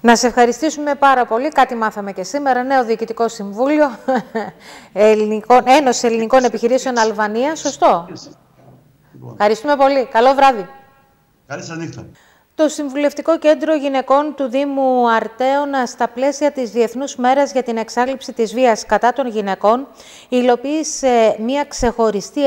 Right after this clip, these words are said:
Speaker 1: έκθεση ζωγραφικής με τίτλο "Μέσα από τα μάτια της" και με τη συμμετοχή έργων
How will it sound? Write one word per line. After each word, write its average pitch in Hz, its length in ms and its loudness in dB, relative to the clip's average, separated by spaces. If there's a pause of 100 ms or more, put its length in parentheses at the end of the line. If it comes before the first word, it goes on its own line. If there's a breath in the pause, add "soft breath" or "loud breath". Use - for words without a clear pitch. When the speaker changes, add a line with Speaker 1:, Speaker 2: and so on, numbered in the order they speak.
Speaker 1:
έκθεση 254 480 -6
ζωγραφικής 190 760 -2 (320 loud breath)
με 226 200 2
τίτλο 285 460 0
"Μέσα 254 400 -4
από 196 200 -6
τα 180 160 0
μάτια 196 440 -2
της" 302 220 -6
και 247 140 -2
με 214 140 -4
τη 208 80 -12
συμμετοχή 190 560 -6
έργων 208 520 2